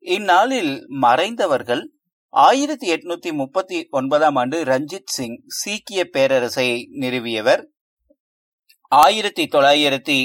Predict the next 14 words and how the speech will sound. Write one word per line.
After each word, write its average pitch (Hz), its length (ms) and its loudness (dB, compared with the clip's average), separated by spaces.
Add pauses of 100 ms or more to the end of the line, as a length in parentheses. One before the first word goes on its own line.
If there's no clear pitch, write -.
(100)
அறுபத்தி 175 460 0
மூன்றாம் 143 380 0
ஆண்டு 123 260 0
ச - 220 -2 (280)
து 156 140 -6 (200)
சுப்பிரமணிய 165 800 -2
யோகி, 117 380 -2 (580)
தமிழக 156 560 2
தமிழறிஞர். 123 680 0 (420)
ஆயிரத்தி 226 480 2
தொள்ளாயிரத்தி 160 440 2
எண்பத்தி 151 380 0
எட்டாம் 147 300 2
ஆண்டு 135 200 2